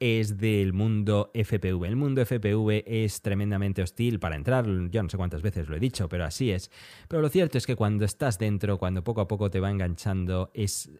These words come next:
un, es, es de lo más divertido. Pero es que en este podcast quiero hablar de un aspecto más emprendedor de los, del mundo F P V.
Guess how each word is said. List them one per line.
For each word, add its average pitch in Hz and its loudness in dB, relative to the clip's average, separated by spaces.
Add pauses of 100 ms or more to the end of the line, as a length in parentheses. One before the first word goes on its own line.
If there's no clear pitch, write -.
(140)
un, 110 2
es, 107 2 (100)
es - -2
de 95 -4
lo 82 -2
más 82 -4
divertido. 76 -8 (360)
Pero 220 2
es 277 2
que 135 0 (180)
en 160 0
este 131 0
podcast - -2 (120)
quiero 202 2
hablar 127 4
de 110 2
un 190 -2
aspecto 127 -4
más 117 0
emprendedor 113 2
de 101 -2
los, 98 0
del 107 0
mundo 127 2
F 107 0
P 82 -4
V. 60 -10